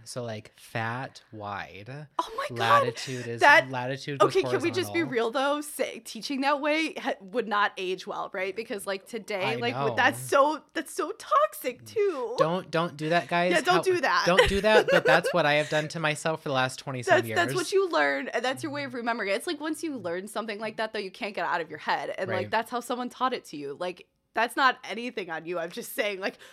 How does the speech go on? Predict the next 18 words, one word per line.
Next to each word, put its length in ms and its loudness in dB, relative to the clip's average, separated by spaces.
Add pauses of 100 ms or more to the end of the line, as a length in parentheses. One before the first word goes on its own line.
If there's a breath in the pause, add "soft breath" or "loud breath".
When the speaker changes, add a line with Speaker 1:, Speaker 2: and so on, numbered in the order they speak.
(140 loud breath)
Speaker 2:
we're 100 2
not 220 8
condoning 460 2
that 200 4
either. 400 6
<laughs> 140 6 (1500 loud breath)
But 320 0
it's 160 -8
ki-, 160 -14
it 80 -8
is, 180 -10 (220)
it 80 -14
is 140 -14 (300)
kind 220 -14
of 0 - (140)
funny. 140 -4 (180)
<laughs> 180 -20
Speaker 1:
Yeah. 260 -10